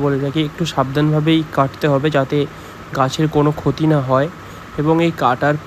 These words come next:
পরেই ভালো করে কোনো পরিষ্কার কাপড় বা টিস্যু দিয়ে ওই কাটা যে অংশগুলো আছে পরিষ্কার করে দেবো। ঠিক আমি যেভাবে করছি এইভাবেই পরিষ্কার করে নিতে হবে, ভালো করে এটা পরিষ্কার করে নিতে হবে প্রথমে।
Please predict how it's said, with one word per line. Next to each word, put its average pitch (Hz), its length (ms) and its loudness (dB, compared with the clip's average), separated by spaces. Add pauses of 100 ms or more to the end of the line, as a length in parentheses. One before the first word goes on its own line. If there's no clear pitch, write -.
পরেই 139 360 2 (640)
ভালো 139 240 2 (120)
করে 160 180 4 (120)
কোনো 151 140 2 (140)
পরিষ্কার 143 420 0 (120)
কাপড় 143 440 2 (420)
বা 143 80 4 (140)
টিস্যু 147 300 0 (120)
দিয়ে 143 160 2 (280)
ওই 139 80 2 (160)
কাটা 139 340 2
যে 185 60 2 (140)
অংশগুলো 135 440 0 (100)
আছে 135 120 -2 (100)
পরিষ্কার 147 320 0
করে 131 140 0
দেবো। 135 180 -4
ঠিক 151 100 0 (100)
আমি 156 180 6
যেভাবে 160 340 0
করছি 165 300 -2
এইভাবেই 131 340 2 (540)
পরিষ্কার 147 440 2
করে 135 200 2
নিতে 131 240 -4
হবে, 135 180 -2 (760)
ভালো 151 260 4
করে 175 240 4
এটা 175 200 2
পরিষ্কার 143 360 0
করে 135 160 2
নিতে 135 160 -2
হবে 139 180 0
প্রথমে। 139 300 -2